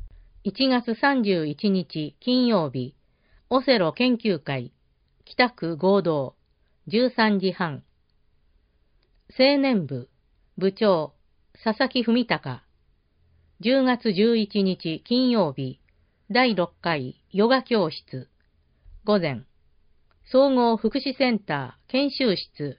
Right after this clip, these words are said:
において、十月二十五日金曜日、釣り教室、マス釣り、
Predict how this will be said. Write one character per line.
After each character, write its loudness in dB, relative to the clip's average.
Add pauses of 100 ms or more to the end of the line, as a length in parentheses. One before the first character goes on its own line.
(140)
に -2
お -4
い -8
て、 -14 (840)
十 2
月 0
二 2
十 2
五 2
日 -4
金 0
曜 2
日、 -8 (380)
釣 -2
り -10
教 2
室、 -14 (640)
マ 2
ス -2
釣 -2
り、 -4